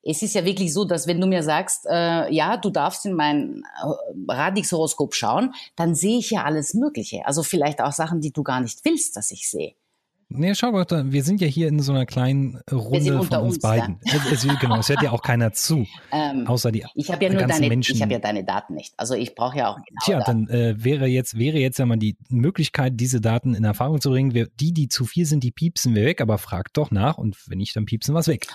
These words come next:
Speaker 1: Äh, ja, aber dann müsste ich das ausrechnen. Du bist lustig. Also ich, äh,
Speaker 2: Aha.
Speaker 1: zauber das nicht aus dem Ärmel, weil, weil es geht um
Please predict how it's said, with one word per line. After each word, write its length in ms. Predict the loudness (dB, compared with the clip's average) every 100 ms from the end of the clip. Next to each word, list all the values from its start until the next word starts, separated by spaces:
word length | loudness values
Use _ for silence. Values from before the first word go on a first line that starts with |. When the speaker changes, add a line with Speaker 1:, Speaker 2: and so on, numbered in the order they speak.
| -4
Speaker 1:
Äh, 280 | 0 2 2
ja, 120 | 0 0
aber 120 | 0
dann 160 | 0
müsste 180 | 0 -2
ich 80 | -8
das 140 | -6
ausrechnen. 500 | -4 -4 -4 -6 -4
Du 80 | -4
bist 200 | -6 -4
lustig. 420 | -6 -6 -8 -6 -4
Also 160 | -2
ich, 260 | -2 -4 -6
äh, 80 | -4 -2
Speaker 2:
Aha. 260 | 0 2
Speaker 1:
zauber 160 | 2 2
das 180 | 0 -2
nicht 220 | -2 -2
aus 160 | -2
dem 100 | -2
Ärmel, 420 | 0 0 0 0 0
weil, 440 | 0 0 0 -4 -4
weil 420 | -2 0 -2 -6 -14 -20 -20 -4
es 200 | -4 -2
geht 260 | -2 -2 -2
um 320 | -2 -2